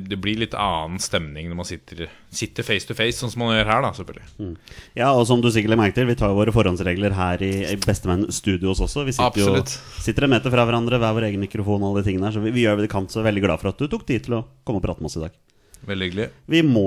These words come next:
Speaker 2: jo, før vi går videre, vi, vi tar noen, noen kjappe landslagsnyheter. Du var innom det før vi begynte her, Petter. Det er jo en, en tidligere landslagshelt, ehm, i Lars Bohinen, som, eh, vel, la oss være ærlig, har hatt bedre,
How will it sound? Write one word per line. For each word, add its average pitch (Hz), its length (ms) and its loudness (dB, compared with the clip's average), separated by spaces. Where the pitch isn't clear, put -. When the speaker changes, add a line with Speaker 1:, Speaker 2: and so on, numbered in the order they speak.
Speaker 2:
jo, 135 160 2
før 139 140 2
vi - 80 2
går 151 80 4
videre, 113 280 2
vi, 151 200 2
vi 151 100 -2
tar 98 240 0
noen, 127 220 2
noen 123 160 0
kjappe 120 260 -4
landslagsnyheter. 101 540 -4
Du - 80 0
var 143 80 4
innom 107 180 2
det 127 100 2
før 127 140 0
vi 120 140 -6
begynte 87 240 -4
her, 87 100 -6
Petter. 147 320 0
Det 123 140 2
er 92 240 -2
jo 120 80 2
en, 135 180 2
en 127 240 2
tidligere 95 480 -2
landslagshelt, 95 1160 -8
ehm, 92 480 0
i 98 80 -2
Lars 95 240 -2
Bohinen, 127 320 4
som, 104 400 -4
eh, 95 520 2
vel, 92 160 -2
la 90 80 -2
oss 95 80 -6
være 98 180 -4
ærlig, 95 380 -8
har 98 180 -4
hatt 98 300 -12
bedre, 90 480 -4